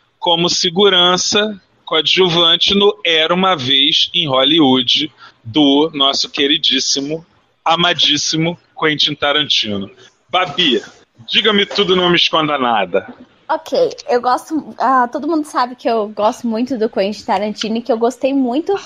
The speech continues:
Speaker 2: do Era Uma Vez em Hollywood. Ah, fui eu e o Mendes que assistimos esse filme.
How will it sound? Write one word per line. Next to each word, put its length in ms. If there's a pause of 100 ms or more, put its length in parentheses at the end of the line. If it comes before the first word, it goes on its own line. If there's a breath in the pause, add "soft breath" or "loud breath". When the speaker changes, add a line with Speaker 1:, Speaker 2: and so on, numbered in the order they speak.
(300 loud breath)
Speaker 2:
do 800
Era 160
Uma 140
Vez 220
em 80
Hollywood. 580 (260 soft breath)
Ah, 280
fui 220
eu 260
e 80
o 60
Mendes 500
que 100
assistimos 480
esse 240
filme. 400